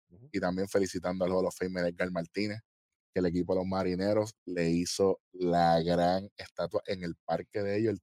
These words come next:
Speaker 2: T-Mobile Park. Pronto Conteo Tres y Dos va a estar por allá tirándonos una foto en la estatua. Claro que sí, la verdad que ese parque está lejos y pico, pero,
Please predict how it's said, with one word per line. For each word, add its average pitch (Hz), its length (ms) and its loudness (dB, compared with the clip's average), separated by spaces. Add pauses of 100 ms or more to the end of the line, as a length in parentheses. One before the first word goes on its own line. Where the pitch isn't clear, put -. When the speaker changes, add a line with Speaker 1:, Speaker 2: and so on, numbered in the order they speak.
Speaker 2:
T-Mobile 110 540 -2
Park. 151 180 -2 (180)
Pronto 233 300 4
Conteo 156 320 4
Tres 139 180 0
y 123 40 4
Dos 113 140 2
va 104 40 -2
a - 20 -4
estar 104 180 -8
por 101 160 -6
allá 101 260 4 (400)
tirándonos 127 440 6
una 107 220 4
foto 104 240 4
en 101 60 4
la 95 60 2
estatua. 104 420 2
Claro 294 360 6
que 90 140 -2
sí, 95 200 2
la 95 60 0
verdad 95 180 2
que 101 80 4
ese 104 120 0
parque 107 280 2
está 113 260 0
lejos 113 340 0 (180)
y 311 140 2 (280)
pico, 170 460 -2
pero, 185 340 8